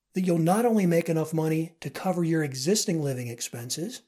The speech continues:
but you'll be so successful that you'll earn even more money and you'll be able to raise your standard of living.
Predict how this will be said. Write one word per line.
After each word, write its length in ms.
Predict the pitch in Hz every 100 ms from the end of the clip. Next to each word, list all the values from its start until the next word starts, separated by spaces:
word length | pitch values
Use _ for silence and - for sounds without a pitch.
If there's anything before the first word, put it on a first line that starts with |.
| _ _ _
but 140 | 196
you'll 200 | 196 165
be 160 | 156 175
so 280 | - 220 269
successful 640 | - 220 - 131 - 160
that 180 | 160 180
you'll 180 | 170 202
earn 200 | 185 180
even 240 | 180 151
more 240 | 147 190 247
money 480 | 180 139 160 175 _
and 100 | -
you'll 100 | 185
be 120 | 170 185
able 140 | 185
to 60 | 175
raise 400 | 160 196 226 170
your 80 | 143
standard 440 | - 143 131 123
of 140 | 120
living. 320 | 120 120 107